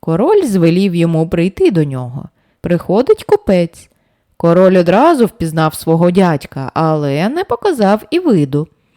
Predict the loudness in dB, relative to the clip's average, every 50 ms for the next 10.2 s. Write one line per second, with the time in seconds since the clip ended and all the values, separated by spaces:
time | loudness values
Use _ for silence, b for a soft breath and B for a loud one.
0 | _ _ _ -6 -2 -2 -2 -2 0 2 2 4 4 4 2 2 0 0 -2 -2
1 | -2 -2 -2 -2 -2 -2 -4 -4 -2 -2 -2 0 0 -2 -2 -2 -4 -6 _ _
2 | -8 -4 -4 -2 -2 -2 -2 0 0 -2 -2 -2 -4 -4 -4 -4 -4 0 2 4
3 | 4 4 4 4 4 4 4 4 2 2 2 2 2 2 2 2 2 0 -4 -8
4 | -12 -14 -12 -8 -4 -4 -2 -2 -4 -4 -2 -4 -4 -2 -2 0 0 0 0 -2
5 | 0 0 2 2 4 4 4 4 2 0 -2 -2 0 2 2 2 2 0 -2 -6
6 | -6 -4 -2 -2 -2 -2 -4 -4 -4 -6 -8 -10 -12 _ -14 -8 -8 -8 -8 -8
7 | -10 -14 -14 -10 _ -2 0 0 0 0 2 2 2 4 4 4 4 4 4 6
8 | 6 4 4 4 2 2 2 -2 -4 -6 -8 -12 -18 _ _ _ _ _ _ _
9 | _ _ -4 -4 -4 -4 -8 -10 -10 -10 -10 -6 -2 0 0 0 0 -2 -4 -8
10 | -12 -16 -16